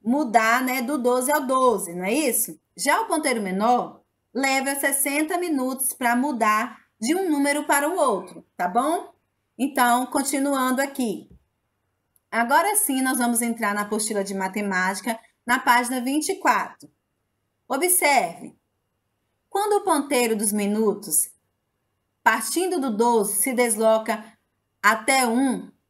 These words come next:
pas-, passam-se cinco minutos. Olha aqui, ó. Ele estaria aqui no doze, saiu do doze e veio para o um. Cinco minutos. Por quê? Um vezes cinco é igual a cinco,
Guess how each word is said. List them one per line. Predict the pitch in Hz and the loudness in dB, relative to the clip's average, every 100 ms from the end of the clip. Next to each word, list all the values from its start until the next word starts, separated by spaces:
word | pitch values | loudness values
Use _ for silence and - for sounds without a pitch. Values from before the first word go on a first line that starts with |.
| _ | _
pas-, | 247 240 - - | 2 2 0 0
passam-se | 240 220 254 294 294 - 277 | 4 4 2 0 0 0 0
cinco | 277 - 285 302 320 | 0 2 2 -2 -2
minutos. | 370 311 247 175 - 147 - - | -2 0 0 -2 -6 -6 -6 -4
Olha | 214 262 | -4 -2
aqui, | 277 233 214 | -2 -2 0
ó. | 220 - - _ _ _ _ _ _ _ - | 0 -2 -10 _ _ _ _ _ _ _ -2
Ele | 220 233 254 - _ _ _ _ _ _ | 0 2 0 -10 _ _ _ _ _ _
estaria | - 220 208 262 | -4 0 0 -2
aqui | 294 247 | -2 0
no | 247 | 0
doze, | 208 208 208 220 214 254 | 2 2 2 0 -2 -4
saiu | 247 254 240 294 | -2 0 0 -2
do | 311 | -2
doze | 233 240 247 | 0 -2 -2
e | 247 | -2
veio | 233 233 262 269 | -2 -2 -2 -2
para | 262 254 269 | 2 2 0
o | |
um. | 254 254 202 - _ _ _ | 0 0 -2 -8 _ _ _
Cinco | - - 247 233 226 262 | -4 -2 0 -2 0 -2
minutos. | 330 302 302 240 - - | 0 2 2 -2 -6 -8
Por | - 294 311 | 0 0 0
quê? | 254 240 185 - _ - | 0 0 -2 -10 _ -4
Um | 220 262 | 0 0
vezes | 269 240 233 - | 0 0 0 0
cinco | 254 277 294 | 0 -2 -2
é | 247 | -2
igual | 214 226 240 247 | 2 4 6 4
a | 262 339 - | 2 0 -4
cinco, | - - - 294 262 - - | 0 2 2 2 0 -4 -14